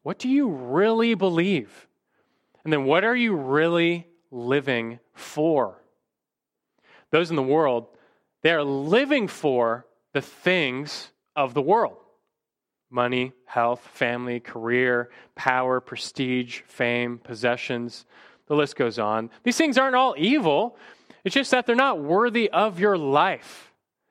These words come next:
They're not things to live for. And furthermore, all these things in the world, they're gonna be lost. And then what? What happens when some disaster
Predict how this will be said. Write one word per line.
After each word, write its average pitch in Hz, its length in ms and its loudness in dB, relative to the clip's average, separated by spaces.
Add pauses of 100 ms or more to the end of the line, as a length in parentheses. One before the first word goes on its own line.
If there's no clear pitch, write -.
(440)
They're 151 160 2
not 175 260 0
things 185 420 -2
to 180 280 0
live 151 640 0 (100)
for. 160 800 -2 (880)
And 175 100 0
furthermore, 202 460 2
all 233 300 4
these 233 380 -2 (160)
things 202 480 0
in 202 160 2
the 170 80 2
world, 196 400 2 (280)
they're 127 120 -12
gonna 208 160 0
be 226 100 2
lost. 180 720 0 (1120)
And 185 120 2
then 233 140 2
what? 131 240 0 (580)
What 214 180 2
happens 202 420 0
when 160 180 0
some 190 300 0
disaster 156 760 0